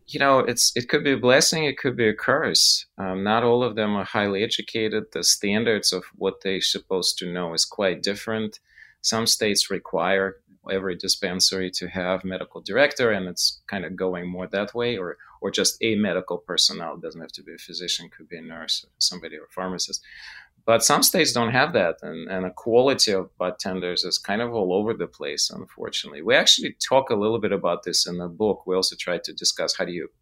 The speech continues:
deal with this, or, or even bigger issue, how do you deal with when your doctor says, "Oh, forget this, this is toxic for you, you shouldn't be using it"? Well,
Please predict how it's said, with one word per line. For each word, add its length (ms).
deal 300
with 160
this, 260
or, 180
or 260
even 300
bigger 260
issue, 220
how 160
do 60
you 140
deal 360
with 240
when 160
your 100
doctor 380
says, 260
"Oh, 160
forget 380
this, 180
this 160
is 140
toxic 440
for 120
you, 140
you 80
shouldn't 300
be 80
using 440
it"? 100
Well, 640